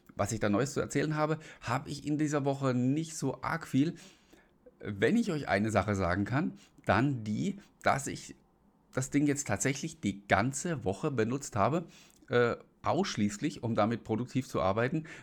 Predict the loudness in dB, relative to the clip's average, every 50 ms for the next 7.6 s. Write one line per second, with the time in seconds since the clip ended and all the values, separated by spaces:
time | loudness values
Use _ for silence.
0 | -2 2 4 6 6 6 4 4 4 4 6 6 4 2 2 0 0 0 0 -2
1 | -4 -4 -4 -2 0 0 0 0 0 0 0 -2 -4 -4 -6 -8 -4 -2 0 0
2 | 0 2 2 2 2 2 0 -2 -4 -4 -2 -2 0 -2 -2 -2 -2 0 0 -2
3 | -2 -2 -2 -2 0 0 0 0 -2 -2 -4 -4 -4 -2 -2 -2 -2 -4 -4 -4
4 | -2 0 0 0 0 0 0 -2 0 0 0 0 2 2 2 2 2 0 0 2
5 | 2 2 2 2 0 0 -2 -4 -4 -6 -6 -6 -4 -4 -4 -4 -6 -4 -2 -2
6 | -2 0 0 -2 0 2 2 2 2 2 -2 -4 -4 -4 -4 -4 -2 -2 -2 -2
7 | -2 -4 -4 -6 -4 -4 -2 0 0 -2 -2